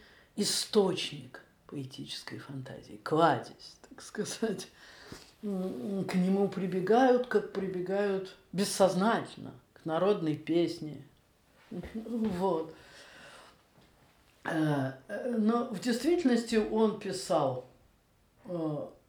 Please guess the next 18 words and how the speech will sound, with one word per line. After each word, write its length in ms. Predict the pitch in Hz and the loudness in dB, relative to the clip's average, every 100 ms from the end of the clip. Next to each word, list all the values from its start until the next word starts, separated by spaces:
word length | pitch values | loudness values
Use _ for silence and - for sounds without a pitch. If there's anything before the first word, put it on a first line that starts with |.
| _ _ _ _ _ _ _ - _ _ _ _ _ _ _ | _ _ _ _ _ _ _ -20 _ _ _ _ _ _ _
романы, 680 | 175 185 165 135 127 143 208 | 0 4 4 2 0 0 -2
рассказы, 760 | 226 - - 110 92 - 185 202 - - | -2 -4 -8 -8 -8 -6 -8 -8 -14 -12
путевые 480 | 165 156 135 139 123 | -8 -6 -4 -4 -6
заметки, 720 | 123 117 104 117 135 - 226 | -6 -6 -6 -6 -6 -4 -4
путевые 480 | - 131 101 113 110 | -4 -10 -12 -10 -8
дневники, 840 | 120 123 127 131 131 175 262 - - - - - - - - | -6 -4 -2 -2 -2 -2 -2 -2 -14 -20 -20 -20 -20 -20 -12
э, 140 | 151 | -4
в 80 | 165 | 4
огромном 520 | 170 170 190 160 147 | 4 6 6 4 2
количестве 680 | 147 156 147 143 - - 131 | 0 -2 0 -2 -6 -10 -8
стихи, 760 | 120 - 165 156 - 160 202 - - _ _ _ _ _ _ _ - - - - - | -8 -6 -4 -4 -4 -4 -4 -6 -14 _ _ _ _ _ _ _ -20 -20 -20 -20 -6
э, 540 | 165 165 160 151 - | 0 2 2 0 -4
сказки, 580 | 175 - 202 185 - 180 | -6 4 4 4 0 -4
истории, 560 | 160 - 175 156 151 190 | -4 -2 2 2 2 -2
это 340 | - 160 156 | -2 -6 -4
он 160 | 139 139 | -4 -4
объединил 580 | 139 135 131 135 135 135 | -4 -6 -4 -2 -2 -2
сам. 500 | - 156 117 156 | -2 -2 -2 -4